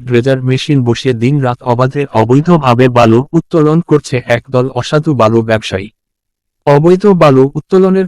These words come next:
প্রতিবাদে একাধিকবার, ততোধিকবার সংবাদ প্রকাশ ও প্রশাসনের অব্যাহত অভিযান চললেও বন্ধ হয়নি অবৈধ বালু উত্তোলন। তারই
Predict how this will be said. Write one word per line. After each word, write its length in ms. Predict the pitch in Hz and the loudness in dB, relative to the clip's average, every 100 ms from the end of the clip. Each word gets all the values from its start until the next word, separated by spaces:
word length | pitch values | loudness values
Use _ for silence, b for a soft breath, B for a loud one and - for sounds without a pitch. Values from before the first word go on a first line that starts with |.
| - | -2
প্রতিবাদে 500 | 127 135 135 131 143 143 | -2 0 0 0 -2 -4
একাধিকবার, 600 | 123 143 143 139 127 143 160 _ _ - | -4 -6 -6 -6 -4 -4 -4 _ _ -4
ততোধিকবার 580 | - 185 175 170 160 180 170 | -2 -2 -2 -2 0 0 0
সংবাদ 280 | 139 127 143 - | -2 0 -2 -2
প্রকাশ 340 | 135 123 147 160 | -2 0 0 -4
ও 80 | - 190 | -6 -4
প্রশাসনের 560 | 143 127 147 165 180 175 | -2 -2 -2 -2 -4 -2
অব্যাহত 460 | 117 117 123 123 127 160 143 | -2 0 0 -2 0 -2 -2
অভিযান 360 | 120 135 151 160 | -4 -2 -2 -2
চললেও 340 | 156 139 139 139 | 0 2 2 0
বন্ধ 260 | 107 123 143 131 | 0 -2 -2 -4
হয়নি 260 | 123 123 151 - | -2 -2 -4 -4
অবৈধ 340 | 127 135 139 175 120 | -2 -2 0 0 0
বালু 200 | 110 117 | 2 0
উত্তোলন। 420 | 120 - 113 107 107 110 _ _ _ _ _ _ _ | -2 -6 -10 -10 -16 -20 _ _ _ _ _ _ _
তারই 280 | 151 151 151 | 0 4 4